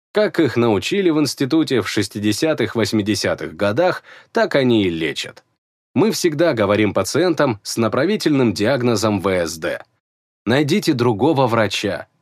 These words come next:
у этого специалиста лечиться бесполезно». Еще такой момент. У нас почему-то считается, что врач обязательно должен поставить диагноз.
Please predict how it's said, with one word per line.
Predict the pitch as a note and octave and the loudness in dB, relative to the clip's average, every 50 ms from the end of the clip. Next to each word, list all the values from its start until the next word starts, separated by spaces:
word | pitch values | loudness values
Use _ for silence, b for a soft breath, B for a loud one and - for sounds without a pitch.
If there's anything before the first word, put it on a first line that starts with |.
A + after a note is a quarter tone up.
| _ - | _ -2
у | A2+ C#3+ G3+ | 0 2 2
этого | A3+ A3+ G#3+ F#3+ F#3 | 2 2 2 0 0
специалиста | E3 - - D#3 C#3 - D3+ D3 C#3+ D#3 D3+ C3+ - - B2+ | 0 0 -2 -2 -2 0 0 2 2 2 0 0 -2 -2 0
лечиться | G#2+ G2+ F#2 - - D3 D3+ B2+ - B2 A2 | 0 0 -2 -2 -2 -2 -2 -2 -2 -2 -2
бесполезно». | G#2 F2+ - - - E2+ E2 D#2+ D#2 D2 C2 G#1+ G1+ G#1+ - - _ _ _ _ _ _ _ _ _ _ _ _ _ _ | -2 -4 -4 -2 -2 -2 -2 -2 -4 -6 -8 -12 -16 -20 -20 -20 _ _ _ _ _ _ _ _ _ _ _ _ _ _
Еще | - G2 B2 A#2+ - - A3 G#3+ | -2 0 0 2 2 2 2 2
такой | - D#3 - - D3+ C3+ | 0 0 2 2 2 4
момент. | A#2+ A#2 G#2+ G2 F#2 E2+ C#2+ B1+ - - - - _ _ _ _ _ _ _ - | 4 2 2 2 0 -2 -4 -8 -12 -16 -20 -20 _ _ _ _ _ _ _ 0
У | A2+ | 2
нас | D3 G#3 A3 - | 2 2 2 2
почему-то | - D#3 C3 - D#3 E3+ F3+ D#3 D#3 A#2+ | 0 0 0 2 2 0 2 2 0 0
считается, | - - C3 A#2 F3+ F#3 F3+ D#3+ C3+ - - C#3 A#2 | 0 -2 0 0 2 2 2 2 0 -2 -2 -4 -4
что | - - A#2+ G#2+ | 0 0 0 2
врач | F#2+ G#2+ C#3+ E3+ E3+ - - | 2 2 0 0 0 0 0
обязательно | A#2 G2+ G2 F#2+ E2+ F2 A2+ D#3+ F3+ - - D3+ C3+ A2+ G2+ | 0 0 0 -2 0 0 0 0 0 0 0 0 0 0 0
должен | F2 G#2 D3+ G3 F#3+ D3 D#3+ E3 D3 | 0 0 0 0 2 2 0 0 2
поставить | - D3 C3+ - - D3 C#3+ C#3+ C#3 C3+ A#2+ | 0 0 -2 0 0 0 2 2 2 0 0
диагноз. | A2 G#2 A2 G#2+ F#2+ E2+ D2+ D#2+ D2+ - - - - | 0 0 2 2 2 2 0 -2 -8 -12 -14 -16 -16